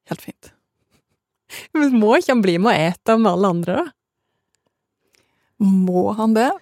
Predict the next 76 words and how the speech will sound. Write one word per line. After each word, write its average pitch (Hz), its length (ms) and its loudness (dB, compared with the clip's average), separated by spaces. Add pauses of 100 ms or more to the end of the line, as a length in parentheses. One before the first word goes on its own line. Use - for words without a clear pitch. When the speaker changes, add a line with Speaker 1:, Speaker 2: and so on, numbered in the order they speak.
Speaker 1:
I 247 140 4
så - 240 0
tilfelle 208 400 0
tror 180 220 2
jeg 185 100 2
det 196 80 2
er 190 80 -2
for 214 160 -6
sent 185 340 -6
å 196 60 -4
komme 196 240 -4
fem 180 240 -6
minutter 185 340 -4
før 208 220 0 (240)
Speaker 2:
Ja, 208 80 2
ok, - 140 -6
så 202 80 2
Speaker 1:
og - 20 4
gi 196 80 4
Speaker 2:
da 214 80 6
Speaker 1:
den 208 100 2
Speaker 2:
må, 196 80 4
Speaker 1:
beskjeden. 190 120 0
Speaker 2:
hvis 175 160 0
du 233 80 -4
skal 185 180 0
gi 190 80 4
den 185 140 -2
beskjeden, 190 260 -2
så 196 140 -2
må 190 100 2
du 170 60 0
gi 180 180 0
det 180 160 0
i 170 60 -4 (260)
enda 165 240 -2
bedre 170 240 0
tid, 180 240 -4
da. 156 80 0 (180)
Klokka 180 300 -2
fire 170 480 -2
er 170 240 0
mat, 165 260 -2
liksom. 202 300 -2
Speaker 1:
Ja, 196 80 -2 (200)
du, 214 160 4
Speaker 2:
Mm. 196 200 -4
Speaker 1:
nå 208 100 2
blir 208 140 2
det 202 80 2
mat 180 320 -2
klokken - 240 -2
fire 175 220 2
i 180 40 0
dag. 190 200 2
Speaker 2:
Mm. 175 200 -6 (400)
Speaker 1:
Fikser - 300 -2
du 196 60 4
det, 202 100 6
eller? 240 280 4 (560)
Han 208 120 2
sier 208 180 4
ja, 226 220 2 (280)
da 190 100 0
er 185 40 0
vi 180 60 0
i 175 40 -2
gang. - 220 -4 (160)
Da 226 260 4
Speaker 2:
Mm. 202 60 -4
Speaker 1:
kan 330 120 -4
du 330 80 0
komme 226 220 2
fem - 160 -8
minutter - 260 -10
før, 208 200 -6